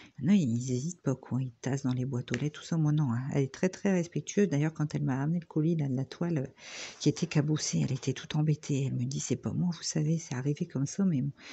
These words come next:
Elle dit, « J'espère que ce que vous avez à l'intérieur sera pas abîmé. » Ben, je dis, « On verra bien. »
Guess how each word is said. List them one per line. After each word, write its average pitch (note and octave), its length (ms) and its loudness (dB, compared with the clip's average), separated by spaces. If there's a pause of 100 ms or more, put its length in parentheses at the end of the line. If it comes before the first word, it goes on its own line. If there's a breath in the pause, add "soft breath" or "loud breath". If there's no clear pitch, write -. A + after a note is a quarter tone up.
(180 loud breath)
Elle C3+ 80 0
dit, « D3+ 100 -2
J'espère D3 400 -4
que - 100 -8
ce - 120 -8
que D3+ 100 -4
vous D3+ 180 -2
avez B2+ 160 2
à B2 60 2
l'intérieur C3 440 -2
sera - 180 -8
pas C3 160 -4
abîmé. » C#3+ 420 -2 (680 loud breath)
Ben, - 60 -2
je B2 60 -4
dis, « C#3+ 80 -2
On - 20 2
verra B2 220 -2
bien. » F3+ 240 -2